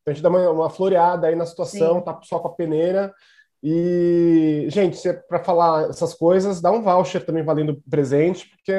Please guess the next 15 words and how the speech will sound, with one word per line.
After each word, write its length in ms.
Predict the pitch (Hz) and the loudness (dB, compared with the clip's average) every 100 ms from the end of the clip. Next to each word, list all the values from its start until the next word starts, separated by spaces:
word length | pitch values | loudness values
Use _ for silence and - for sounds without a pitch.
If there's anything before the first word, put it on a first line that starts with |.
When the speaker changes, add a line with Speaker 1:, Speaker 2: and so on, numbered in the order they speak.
| 185 170 139 - _ - - 214 | 0 -2 -6 -14 _ -20 -8 -6
Speaker 1:
pelo 160 | 156 - | 0 2
menos 240 | 175 175 | 2 2
ameniza 480 | 190 190 175 165 165 | 2 2 2 2 0
a 20 | |
situação 340 | 165 170 160 160 | -4 -6 -4 -6
Speaker 2:
<laughs> 40 | - | -6
Speaker 1:
constrangedora. 440 | 165 160 170 277 254 269 | -8 -4 0 0 2 2
Speaker 2:
Não, 140 | 277 | 2
e 20 | 277 | 0
tem, 20 | 262 | -6
e 20 | |
tem 280 | - - 269 | -2 0 2
aquela 320 | 262 262 254 | 0 -2 -2
coisa, 420 | 254 254 269 254 | 0 0 2 0
Mário, 580 | 240 214 202 196 185 190 | -2 -4 -4 -4 -6 -8